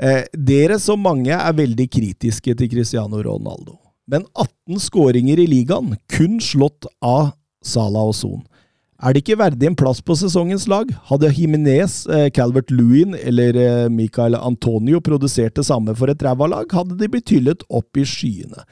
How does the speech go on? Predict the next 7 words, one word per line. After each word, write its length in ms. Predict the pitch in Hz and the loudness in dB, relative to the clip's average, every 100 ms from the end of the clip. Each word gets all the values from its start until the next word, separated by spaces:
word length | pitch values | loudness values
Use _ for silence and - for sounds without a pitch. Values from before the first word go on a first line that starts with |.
| _ _ _ _ _ - | _ _ _ _ _ -6
Er 200 | 107 123 | -2 0
det 120 | 196 | 0
vanskeligere 640 | 240 147 - - 156 285 302 | 0 -2 -2 0 2 0 -2
fordi 360 | 156 151 196 | 0 2 2
Ronaldo 540 | 180 160 123 120 147 190 - | 2 2 2 2 0 -2 0
er 200 | 120 143 - 185 | -2 -2 -2 -2
Ronaldo? 640 | 190 185 147 175 277 120 | 0 2 2 0 -2 -4